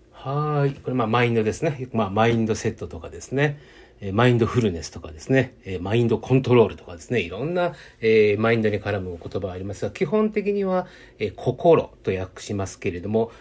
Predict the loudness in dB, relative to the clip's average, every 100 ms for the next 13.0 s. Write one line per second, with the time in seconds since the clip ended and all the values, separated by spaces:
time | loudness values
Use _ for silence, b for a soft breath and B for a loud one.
0 | B -4 -2 -4 -4 -4 -4 -6 -6 -2
1 | -2 -2 -2 -6 -2 0 2 0 -2 -4
2 | -4 -4 -4 -4 -4 -6 -8 -10 -6 -6
3 | -6 -8 -12 -12 -14 -14 B B B B
4 | 2 4 4 2 2 0 2 0 0 -2
5 | -2 -2 -2 -4 -6 -6 -2 -2 0 0
6 | -2 -6 -10 -14 -20 -16 -8 -2 0 0
7 | -2 -6 0 2 2 0 2 4 4 2
8 | 0 -4 -6 -8 -6 -4 -2 -4 -4 0
9 | 0 0 B B -6 -4 -4 -6 -2 -2
10 | -2 -4 -2 -2 -2 -4 -4 -2 -2 -4
11 | -8 -10 -10 -8 -8 -10 -10 -6 -4 -2
12 | -2 0 -2 -4 -4 -2 -2 -2 -2